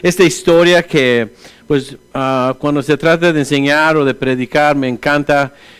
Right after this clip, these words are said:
de tratar de, de, de desarrollar, de, am, buscar, eh, qué, qué es lo que el Señor nos está diciendo, lo importante, ¿no? Y es Jesús y Nicodemo.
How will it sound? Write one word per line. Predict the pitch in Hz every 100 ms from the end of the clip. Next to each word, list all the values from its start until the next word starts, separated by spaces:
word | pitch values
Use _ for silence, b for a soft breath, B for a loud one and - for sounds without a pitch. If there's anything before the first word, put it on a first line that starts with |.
| B
de | - 131 123 123 -
tratar | 135 131 160 160 165
de, | 147 127
de, | 135 -
de | 120 123 117
desarrollar, | 117 131 - 123 127 127 147 156 160 143
de, | 127 120 120 120 123 b b b
am, | 117 120 113 113 110
buscar, | 143 - - 175 170 160 -
eh, | 151 135 135 131 151 - 143
qué, | - 175 -
qué | 202 240
es | 233
lo | 175
que | 165
el |
Señor | - 151 143
nos | 139 123
está | 139
diciendo, | 127 113 127 117 113 101 b b b
lo | 127 131
importante, | 117 131 143 131 131
¿no? | 123 143 151
Y | 160
es | 170
Jesús | 180 - 208 196
y | 196 185 165
Nicodemo. | 151 147 143 143 151 170 127 90